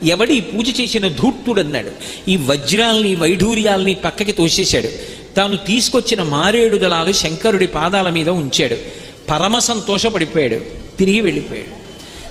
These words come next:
చూశాడు నంది, ఇదెక్కడి గొడవరా, ఎక్కడి నుంచో కొండ మించి దిగొచ్చాడు, చేసిన పూజంతా పక్కకి తోసేశాడు,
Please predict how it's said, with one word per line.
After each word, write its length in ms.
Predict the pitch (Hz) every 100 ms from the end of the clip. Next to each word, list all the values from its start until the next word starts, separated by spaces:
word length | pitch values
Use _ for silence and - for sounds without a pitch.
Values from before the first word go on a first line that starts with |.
| -
చూశాడు 480 | - 220 - 214 190
నంది, 400 | 165 165 175 131 - - - - - 220
ఇదెక్కడి 460 | 147 208 208 240 220
గొడవరా, 520 | 190 175 160 156 196
ఎక్కడి 380 | 208 - 220 220
నుంచో 280 | 226 220 220
కొండ 300 | 196 185 214
మించి 300 | 226 - 165
దిగొచ్చాడు, 720 | 180 214 220 202 180 175 220 -
చేసిన 300 | 214 220 240
పూజంతా 600 | 190 170 220 240 226 240
పక్కకి 320 | 226 214 208 208
తోసేశాడు, 680 | 196 - 175 - 139 143